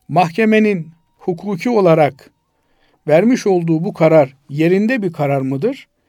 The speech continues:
Yerinde bir karardır. Fakat adaleti temsil ediyor mu? Temsil etmiyor. Dünyevi olarak evet adaleti temsil ediyor ama uhrevi boyutuyla adaleti temsil etmiyor. Çünkü gerçek şu ki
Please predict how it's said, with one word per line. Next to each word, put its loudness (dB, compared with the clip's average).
Yerinde -4
bir -6
karardır. -16
Fakat -4
adaleti 2
temsil 0
ediyor -2
mu? -6
Temsil -10
etmiyor. -14
Dünyevi -4
olarak 2
evet -2
adaleti -6
temsil -10
ediyor -12
ama -6
uhrevi 0
boyutuyla 0
adaleti -4
temsil -10
etmiyor. -6
Çünkü -8
gerçek 0
şu -12
ki -4